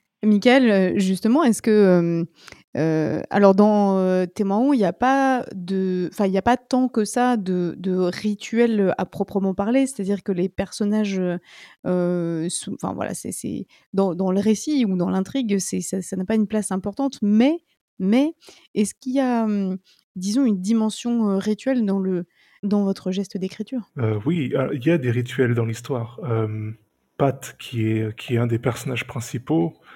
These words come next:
Speaker 2: euh, c'est, c'est, après, c'est des rituels qui sont parfois, euh, difficiles à cerner,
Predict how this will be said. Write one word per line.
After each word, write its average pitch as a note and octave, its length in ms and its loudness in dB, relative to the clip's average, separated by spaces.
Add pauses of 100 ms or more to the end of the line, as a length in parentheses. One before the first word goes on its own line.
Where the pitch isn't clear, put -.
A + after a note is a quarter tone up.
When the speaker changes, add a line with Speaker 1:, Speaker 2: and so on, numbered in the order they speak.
(360)
Speaker 2:
euh, C#3 120 0
c'est, - 180 -12
c'est, - 160 -14
après, D#3+ 220 0
c'est - 120 0
des C#3 100 0
rituels C#3 280 -2
qui - 100 -12
sont - 140 -14
parfois, C3+ 480 0
euh, A#2+ 420 2 (140)
difficiles B2+ 580 -6
à C3 40 -2
cerner, D#3+ 460 -4